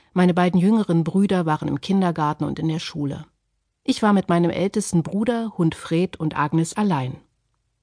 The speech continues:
Agnes rauchte in der Küche, mein Bruder war in seinem Zimmer, Fred lungerte im Garten herum und ich spielte auf dem Wohnzimmerteppich. Unbeobachtet und mit nicht mehr als ein paar lässig um die Hüften geschwungenen Stoffwindeln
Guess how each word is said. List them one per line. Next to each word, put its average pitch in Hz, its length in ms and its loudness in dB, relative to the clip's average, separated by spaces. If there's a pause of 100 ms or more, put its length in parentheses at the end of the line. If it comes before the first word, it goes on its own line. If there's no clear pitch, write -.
(520)
Agnes 233 500 2
rauchte 175 320 0
in 165 100 0
der 151 120 -2
Küche, 254 480 -2
mein 196 180 2
Bruder 185 320 0
war 175 100 0
in 180 120 0
seinem 185 260 0
Zimmer, 139 400 -2 (180)
Fred 226 360 0
lungerte 175 340 0
im 151 100 -2
Garten 160 360 0
herum 185 420 0 (300)
und 202 160 0
ich 254 120 -2
spielte 175 380 0
auf - 140 -6
dem 185 160 2
Wohnzimmerteppich. 143 920 -6 (1500)
Unbeobachtet 220 880 4
und 190 160 0
mit 196 200 2
nicht 175 200 0
mehr 190 320 4
als 170 180 -4
ein 170 140 0
paar 160 180 -4
lässig 175 420 -2
um 170 100 0
die 160 160 -2
Hüften 202 320 -2
geschwungenen 175 580 2
Stoffwindeln 196 720 0